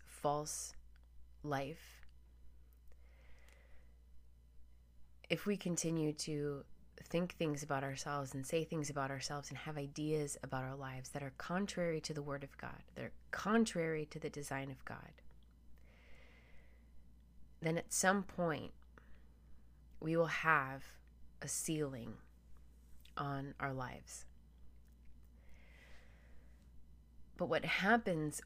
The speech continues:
when we start learning the word and we start hearing the voice of God and we start surrendering these places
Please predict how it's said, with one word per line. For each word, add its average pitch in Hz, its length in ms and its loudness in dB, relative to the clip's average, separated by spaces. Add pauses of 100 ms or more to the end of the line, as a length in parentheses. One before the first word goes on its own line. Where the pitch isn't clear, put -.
when 165 380 2
we 165 120 -2
start 156 540 0 (520)
learning 185 380 8
the 180 80 6
word 160 380 4
and 151 120 2
we 147 80 0
start 143 260 -2
hearing 185 340 6
the 180 60 6
voice 165 280 4
of 160 140 -2
God 151 260 4
and 151 180 2
we 147 80 2
start - 400 0
surrendering 175 680 6
these 156 180 2
places 143 640 -2